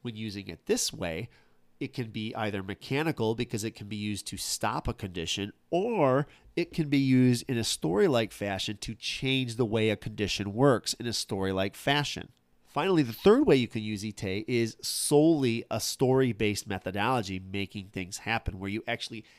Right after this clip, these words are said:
have events occur in the environment. And so you basically have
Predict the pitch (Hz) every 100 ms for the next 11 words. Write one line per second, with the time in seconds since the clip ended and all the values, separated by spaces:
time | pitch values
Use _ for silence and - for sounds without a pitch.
0 | _ - 120 117 110 113 101 101 - 120
1 | - 92 90 - 95 90 98 104 143 123
2 | 71 - - - - 131 160 156 151 185
3 | 214 - 151 123 127 110